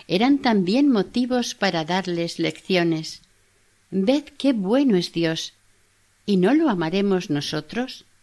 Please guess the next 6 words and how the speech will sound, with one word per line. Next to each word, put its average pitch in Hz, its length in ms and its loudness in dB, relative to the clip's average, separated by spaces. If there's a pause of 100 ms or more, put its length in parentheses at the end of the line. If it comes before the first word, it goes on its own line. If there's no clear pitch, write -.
(1300)
Un 208 200 4
día 240 320 0
se 202 300 0
oscureció 180 720 -2
el 156 140 -2
sol. 175 380 0